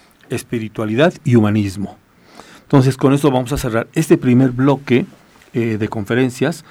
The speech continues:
Esto va a ser ya, eh, en la, la próxima semana, creo es tres de marzo, si no me equivoco, Tacho,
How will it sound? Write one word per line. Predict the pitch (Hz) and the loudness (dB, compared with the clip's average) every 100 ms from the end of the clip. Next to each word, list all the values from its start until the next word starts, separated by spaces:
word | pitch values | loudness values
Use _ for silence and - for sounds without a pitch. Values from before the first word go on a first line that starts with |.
| - - | -20 -6
Esto | 139 - 139 | -2 4 6
va | |
a | 135 | 6
ser | 147 135 139 | 6 4 4
ya, | 123 120 147 | 0 0 -2
eh, | 117 110 104 107 | -6 -8 -8 -10
en | 107 | -8
la, | 101 104 | -10 -8
la | 107 95 | -10 -8
próxima | 104 - 131 143 | -10 -4 -4 0
semana, | 190 202 190 | 2 2 2
creo | 151 | 2
es | 147 | 2
tres | 147 135 120 | 2 2 2
de | 120 | -2
marzo, | 117 156 147 143 | 0 -2 -2 -10
si | 139 | -12
no | 127 | -12
me | |
equivoco, | 117 135 170 175 180 | -8 -6 -4 -6 -8
Tacho, | - 147 185 | -12 -12 -12